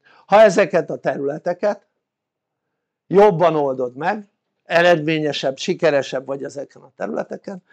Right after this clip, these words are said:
jobban fogod magad érezni a bőrödben. Tehát én nem azt mondom, hogy bolygón összességében máshol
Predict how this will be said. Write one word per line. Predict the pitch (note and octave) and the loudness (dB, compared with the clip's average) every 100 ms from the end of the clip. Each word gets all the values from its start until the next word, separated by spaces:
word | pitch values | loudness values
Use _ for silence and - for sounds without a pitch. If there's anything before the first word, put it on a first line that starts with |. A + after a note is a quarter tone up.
| _ _ | _ _
jobban | - D3 C3+ D3+ | -6 -6 -6 -12
fogod | - D3+ C3+ F3 | -12 -12 -12 -12
magad | D3 B2+ D3+ | -14 -14 -12
érezni | D3 A#2 - - | -12 -12 -16 -18
a | |
bőrödben. | D#3+ D3 A2 - G2+ _ _ _ _ _ _ _ _ _ _ _ _ _ _ _ _ _ _ _ B4+ B4 _ _ _ _ _ _ _ _ _ _ _ _ _ _ _ _ | -14 -12 -14 -20 _ _ _ _ _ _ _ _ _ _ _ _ _ _ _ _ _ _ _ _ _ _ _ _ _ _ _ _ _ _ _ _ _ _ _ _ _ _
Tehát | - C3 - | -8 -6 -6
én | C#3 | -6
nem | C#3 E3+ | 0 2
azt | D4+ A#3+ - | 4 2 0
mondom, | E3 D#3+ F#3+ | -4 -4 -4
hogy | C#4+ F#3+ D#3+ | -2 -4 0
bolygón | F3 A3 A#3 E3+ D#3+ D3 | 4 6 6 4 0 -2
összességében | F3+ - F3+ D#3+ F#3 E3+ F3+ F3 F3+ | -6 -6 -8 -8 -8 -6 -6 -6 -6
máshol | E3+ D#3 - - D#3+ E3+ F#3+ | -6 -10 -12 -12 -6 -4 -6